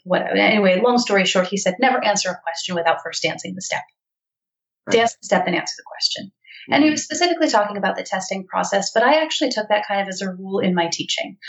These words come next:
Speaker 1: I don't know how many underarm passes I've danced in my lifetime, but it's a lot. But if you ask me about a question about an underarm pass, I'm gonna dance it, and then I'm gonna answer your question.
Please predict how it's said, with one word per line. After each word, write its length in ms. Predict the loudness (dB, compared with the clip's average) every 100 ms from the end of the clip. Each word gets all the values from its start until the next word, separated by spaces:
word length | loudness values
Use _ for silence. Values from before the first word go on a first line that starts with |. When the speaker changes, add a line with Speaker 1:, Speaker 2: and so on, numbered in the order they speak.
| -14 -4 2
Speaker 1:
I 280 | 4 4 2
don't 200 | 2 4
know 160 | 4 4
how 160 | 2
many 200 | -2 -2
underarm 440 | -2 -4 -2 -2 -2
passes 400 | -4 -4 -6 -4
I've 140 | -2
danced 300 | 0 0 0
in 60 | 2
my 100 | 4
lifetime, 400 | 4 2 0 0
but 120 | 0
it's 140 | 0
a 60 | 2
lot. 180 | 2 2 -4 -16 -18 _ _ -20 0
But 100 | 2
if 80 | 4
you 80 |
ask 260 | 4 2 2
me 80 | 0
about 300 | 4 4 2 -4
a 60 | -2
question 320 | -2 0 -2
about 100 | -2
an 60 |
underarm 300 | 0 0 -2
pass, 260 | 0 -2 -2 -6
I'm 140 | -4
gonna 180 | -4 -2
dance 300 | 0 0 -2
it, 100 | -8 -8 -4
and 100 | 0
then 80 |
I'm 120 | 0 0
gonna 180 | 0
answer 240 | 2 0 -2
your 60 |
question. 500 | -2 0 0 -2 -8